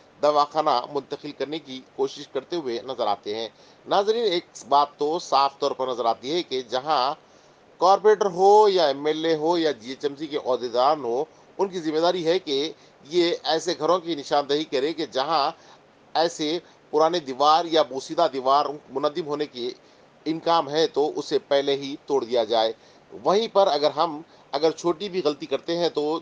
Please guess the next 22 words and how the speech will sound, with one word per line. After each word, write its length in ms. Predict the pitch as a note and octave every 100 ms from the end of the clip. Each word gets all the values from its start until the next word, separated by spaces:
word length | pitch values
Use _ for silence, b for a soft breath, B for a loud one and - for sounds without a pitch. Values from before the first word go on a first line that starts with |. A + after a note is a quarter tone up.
| C3+
जीएचएमसी 480 | C#3+ C#3+ C#3+ C#3 E3
हो 340 | C#3+ C#3 D#3+
या 140 | D#3 C#3
कोई 240 | - C#3 -
और 280 | B2+ C#3+ C3+
अमला 280 | C3+ B2+ A2+
हो, 340 | B2 C#3 C3+ - b b -
उसका 440 | F#3 - - C#3+ D3+ A2
बात 220 | C3+ D3 -
का 80 | D3+
किस 240 | - D#3+
तरीके 260 | D#3+ D#3+ C#3+
से 240 | - C3+ B2
बतंगड़ 420 | A#2+ B2 C3 B2
बना 220 | A#2 B2
सकता 320 | B2 B2+ - C3+
है, 200 | A2+ C3 b b -
ये 80 | D#3+
आप 160 | C#3 B2+
बखूबी 360 | - C#3 G#2 G#2
जानते 320 | A#2+ G#2+ A2+
हैं। 160 | A#2+